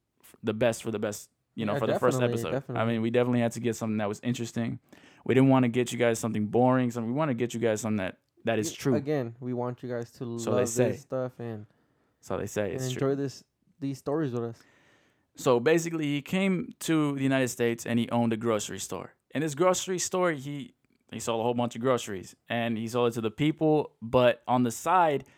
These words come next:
Speaker 1: he was
Speaker 2: you
Speaker 1: you
Speaker 2: know,
Speaker 1: know, making
Speaker 2: making beer.
Speaker 1: Yeah, making la-, uh,
Speaker 2: Jaeger beer.
Speaker 1: Jaeger beer. So,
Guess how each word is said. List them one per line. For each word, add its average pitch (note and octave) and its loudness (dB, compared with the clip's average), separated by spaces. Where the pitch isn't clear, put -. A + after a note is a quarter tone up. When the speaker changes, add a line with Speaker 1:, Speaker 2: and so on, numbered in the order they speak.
Speaker 1:
he C#3 -4
was A#2 2
Speaker 2:
you C3+ -4
Speaker 1:
you B2 2
Speaker 2:
know, A#2 4
Speaker 1:
know, - -8
making C3 4
Speaker 2:
making B2 2
beer. C3+ 0
Speaker 1:
Yeah, D3 2
making C3 2
la-, B2+ 2
uh, - 2
Speaker 2:
Jaeger B2 4
beer. B2+ 2
Speaker 1:
Jaeger B2+ 0
beer. A2+ 0
So, C3 2